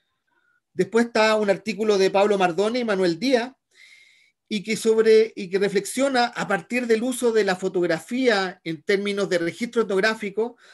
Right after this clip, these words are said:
sobre el año nuevo aymara y un proceso de etnogénesis que se da en una comunidad aymara, particularmente la comunidad de Cancosa, al interior de Iquique, y, eh, es un artículo bastante seductor en ese sentido.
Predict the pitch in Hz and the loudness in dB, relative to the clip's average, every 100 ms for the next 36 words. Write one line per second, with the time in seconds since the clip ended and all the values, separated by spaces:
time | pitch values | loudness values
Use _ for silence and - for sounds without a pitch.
0 | - _ - - 214 208 220 220 214 220 | -20 _ -16 0 2 4 2 0 0 0
1 | 220 196 220 247 277 - _ - 208 233 | 0 0 2 2 0 -6 _ -8 -4 -4
2 | - 208 196 226 233 233 202 185 - 214 | -2 -4 0 0 2 2 2 -2 -2 -2
3 | 226 220 240 233 - - _ - 180 185 | -2 -6 -6 -8 -14 -20 _ -10 -4 0
4 | 185 190 202 220 220 185 190 190 180 180 | 2 2 2 0 -2 -6 -2 -2 -2 -2
5 | 180 180 180 220 285 - - 175 165 165 | 0 0 0 -2 -4 -6 -6 -2 -2 -2
6 | 175 180 165 160 160 156 170 170 170 170 | -4 -2 -2 -2 -6 -4 -2 -2 -2 -4
7 | 156 147 139 - 214 208 185 - 135 147 | -6 -8 -10 -6 -6 -4 -12 -12 -12 -10
8 | 139 151 165 147 160 190 185 262 _ _ | -8 -4 -4 -4 -10 -10 -10 -12 _ _
9 | - - _ _ _ _ _ 233 247 285 | -20 -20 _ _ _ _ _ 0 2 0
10 | 254 - 196 196 220 226 214 185 226 226 | -2 -4 -4 0 0 2 0 -2 -6 -2
11 | 233 233 196 220 214 220 214 185 165 226 | 0 2 0 -4 -4 -4 0 -2 0 -2
12 | 190 147 127 120 110 - 85 | -2 -4 -10 -14 -16 -18 -20